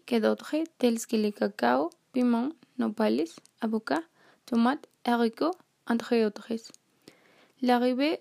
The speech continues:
des Espagnols a provoqué un métissage dans la gastronomie, car ils ont introduit de nouveaux ingrédients tels que fruits,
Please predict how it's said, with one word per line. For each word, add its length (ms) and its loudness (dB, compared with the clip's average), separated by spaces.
des 240 2
Espagnols 540 0
a 100 -2
provoqué 680 -4
un 220 2
métissage 760 -2
dans 200 0
la 220 0
gastronomie, 720 -2
car 240 -4
ils 220 0
ont 220 0
introduit 540 0
de 120 0
nouveaux 400 -2
ingrédients 580 0
tels 240 2
que 220 0
fruits, 460 0